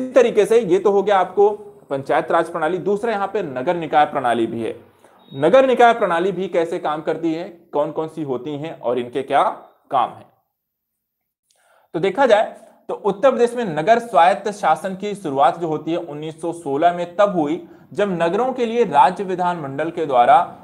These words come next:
संयुक्त प्रांत टाउन एरिया अधिनियम उन्नीस सौ सोलह पारित किया गया। तो एक तरीके से नगर निकाय जो व्यवस्था जो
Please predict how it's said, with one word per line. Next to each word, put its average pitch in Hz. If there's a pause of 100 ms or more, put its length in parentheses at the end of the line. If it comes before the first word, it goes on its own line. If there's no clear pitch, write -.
(180)
संयुक्त 220
प्रांत 170 (160)
टाउन 175 (100)
एरिया 139
अधिनियम 151 (120)
उन्नीस 139
सौ 156
सोलह 139 (400)
पारित 139 (100)
किया 101
गया। 98 (520)
तो 196
एक 202
तरीके 226
से 277
नगर 185
निकाय 175
जो 196
व्यवस्था 131 (420)
जो 147